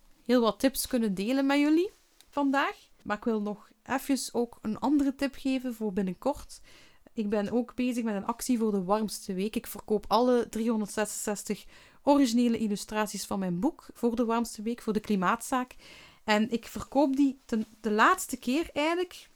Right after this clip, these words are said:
en dat is een open evenement, op de kerstmarkt in Mellevogelhoek, tweeëntwintig december. Dat is een zondag. Dus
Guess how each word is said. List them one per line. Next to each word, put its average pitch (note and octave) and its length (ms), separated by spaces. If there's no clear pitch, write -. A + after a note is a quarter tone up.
en G#3+ 120
dat G3 140
is G3 60
een - 60
open B3 240
evenement, B3 460
op A3+ 140
de A#3+ 80
kerstmarkt C#4+ 540
in A#3+ 100
Mellevogelhoek, A#3+ 720
tweeëntwintig A#3+ 640
december. F3+ 420
Dat G#3+ 120
is - 60
een A#3 100
zondag. G#3+ 580
Dus - 360